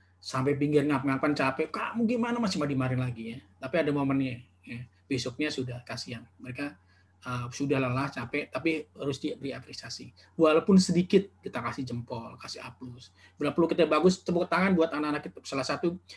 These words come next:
contohnya, salah satu bisa sampai ujung naik, kita, ayo kita tepuk tangan semua. Wah, itu luar biasa. Sederhana sebenarnya, tapi seorang pelatih harus memberikan apresiasi kepada atletnya atau didiknya, selalu memberikan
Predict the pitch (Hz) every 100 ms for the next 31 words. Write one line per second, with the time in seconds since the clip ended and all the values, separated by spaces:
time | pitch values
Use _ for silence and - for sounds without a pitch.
0 | - 175 151 165 180 208 - _ - 170
1 | 170 175 170 185 180 175 160 160 156 160
2 | 175 185 180 170 175 170 180 180 _ -
3 | - 190 160 226 240 226 - 180 - 160
4 | 156 147 143 139 127 127 127 151 147 -
5 | - - - - - - 185 175 180 175
6 | 139 - 123 127 127 - - 131 131 -
7 | 143 139 139 127 143 156 - - - 120
8 | 135 - 123 151 120 117 139 - _ -
9 | - 131 127 127 143 175 190 - 123 123
10 | 131 131 160 160 - - 127 139 127 127
11 | 139